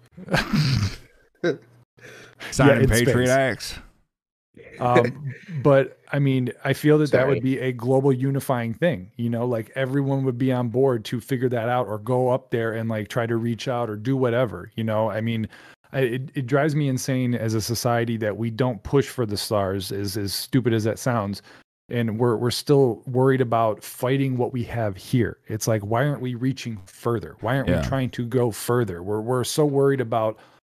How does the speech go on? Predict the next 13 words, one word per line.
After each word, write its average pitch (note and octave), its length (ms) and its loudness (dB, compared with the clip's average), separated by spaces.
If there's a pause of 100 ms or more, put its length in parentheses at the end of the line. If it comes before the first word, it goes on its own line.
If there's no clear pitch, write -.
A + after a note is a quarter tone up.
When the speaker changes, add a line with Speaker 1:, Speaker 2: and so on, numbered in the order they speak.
(360)
Speaker 1:
you D3 120 2
know, A#2+ 80 0
resources C#3 600 2
here, B2+ 600 0
problems C3+ 440 0
here. C#3+ 320 -2
It's A2 140 -8
like, B2 140 -6
we C#3+ 140 -4
have F#3+ 80 -6
an E3 100 -4
entire B2 400 -6 (140)
galaxy B2 760 -4